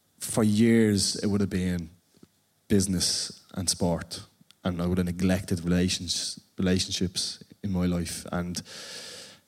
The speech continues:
for me, I've, uh, you know, I've been asked a lot of times, like, "This year, what will you be doing to make yourself a better footballer?" And for me, it's actually spending more time with my loved ones.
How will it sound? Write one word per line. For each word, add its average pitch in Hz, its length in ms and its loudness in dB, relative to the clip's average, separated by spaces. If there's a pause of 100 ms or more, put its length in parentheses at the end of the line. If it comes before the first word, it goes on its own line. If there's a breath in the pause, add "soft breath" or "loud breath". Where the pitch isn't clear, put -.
(180)
for - 300 2
me, 107 340 6
I've, 95 300 0
uh, 73 120 -4 (220)
you - 120 -6
know, 92 180 2
I've 90 140 -2
been 101 140 4
asked 98 240 4
a 104 40 2
lot 95 120 2
of 95 60 -2
times, 90 280 -2
like, 85 200 0
"This 107 240 0
year, 98 240 4
what 98 200 4
will 101 120 4
you 95 80 4
be 95 120 -2
doing 95 380 0
to - 160 -2
make 92 200 0
yourself 92 320 0
a 90 40 -4
better 95 200 -2
footballer?" 87 640 0 (220)
And 85 500 -4 (100)
for - 160 0
me, 95 260 4
it's 87 200 -2
actually 87 480 -2 (680 soft breath)
spending 98 320 4
more 92 160 4
time 92 300 0
with 85 120 -4
my 95 100 2
loved 92 240 4
ones. - 480 0